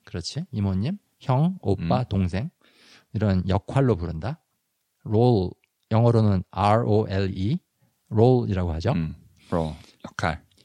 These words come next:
Speaker 1: 그리고 세 번째 호칭 부르기 방법은 you를 쓴다.
Speaker 2: 음,
Speaker 1: 그게
Speaker 2: 네.
Speaker 1: 그 어떤 특별한 관계가 되었으면 너라는 단어를 쓸 수도 있고, 그리고 그쪽,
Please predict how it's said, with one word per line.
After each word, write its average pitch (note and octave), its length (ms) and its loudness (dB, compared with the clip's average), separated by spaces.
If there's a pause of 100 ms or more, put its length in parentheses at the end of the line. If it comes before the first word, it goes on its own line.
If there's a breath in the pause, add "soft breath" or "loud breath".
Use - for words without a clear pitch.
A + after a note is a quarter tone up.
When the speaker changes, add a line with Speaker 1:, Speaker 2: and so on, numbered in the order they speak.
(120)
Speaker 1:
그리고 B2 260 2
세 C3 180 6
번째 D#3+ 340 4
호칭 D3+ 420 4
부르기 B2 260 4
방법은 F#2+ 500 2 (760)
you를 C#3 260 4
쓴다. F#2 380 -4 (300)
Speaker 2:
음, F#2 320 2 (200)
Speaker 1:
그게 A2+ 280 2
Speaker 2:
네. F#2+ 180 2 (760 soft breath)
Speaker 1:
그 G#2 380 0
어떤 B2 280 0
특별한 G3 360 4
관계가 G#2+ 300 4
되었으면 G2 460 2
너라는 A#2+ 420 6
단어를 F#2+ 280 2
쓸 D3+ 140 0
수도 - 180 0
있고, A#2 360 -4 (220)
그리고 F#2 480 -4
그쪽, - 460 -4